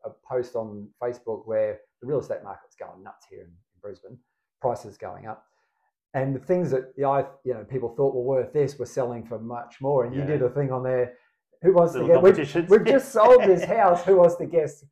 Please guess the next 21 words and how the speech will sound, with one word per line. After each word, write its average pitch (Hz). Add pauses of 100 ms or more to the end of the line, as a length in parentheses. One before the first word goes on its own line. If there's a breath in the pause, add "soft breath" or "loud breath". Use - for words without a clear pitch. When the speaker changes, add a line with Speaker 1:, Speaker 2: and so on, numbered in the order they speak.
(120)
Speaker 2:
Yeah, 104
Speaker 1:
the 123
Speaker 2:
yeah. 123
Speaker 1:
closest 170
will 151
win 147 (160)
a 143
bottle 160
of 147
champagne? 143
Speaker 2:
Yeah. 101
Speaker 1:
Was -
it? -
Yeah. 143 (120)
Speaker 2:
Yeah. 101 (220)
Speaker 1:
Closest. 156 (100)
Speaker 2:
Well, 110
Speaker 1:
All 240
Speaker 2:
that 220
Speaker 1:
the 214
Speaker 2:
was -